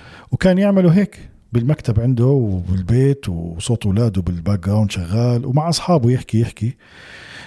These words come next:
بالألفين طبعًا هو بلش يكبر البودكاست تبعه. هو ستاند اب comedian و-، ومعلق اليو اف سي، لأنه هو معلق اليو اف سي ال-، الرسمي.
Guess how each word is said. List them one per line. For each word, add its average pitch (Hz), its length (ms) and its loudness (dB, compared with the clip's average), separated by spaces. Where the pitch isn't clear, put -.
بالألفين 135 540 -2
طبعًا 110 280 0
هو 139 80 4
بلش 170 320 2
يكبر 117 360 -4
البودكاست 107 480 -4
تبعه. 110 180 0
هو 151 220 4
ستاند 147 280 0
اب 113 60 -2
comedian 95 560 0
و-، 80 720 -10
ومعلق 107 580 -2
اليو 131 200 2
اف - 80 -4
سي، 123 220 -2
لأنه 92 280 -6
هو 107 160 -2
معلق 104 320 -6
اليو 110 160 -2
اف 107 80 -4
سي 120 140 -6
ال-، 90 220 -8
الرسمي. 87 560 -4